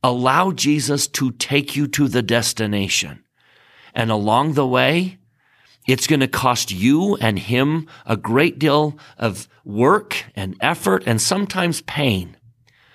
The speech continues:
But he's going to get you there. Of that, we bear testimony.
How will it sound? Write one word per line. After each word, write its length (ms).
But 140
he's 400
going 320
to 100
get 240
you 220
there. 360
Of 340
that, 300
we 340
bear 320
testimony. 880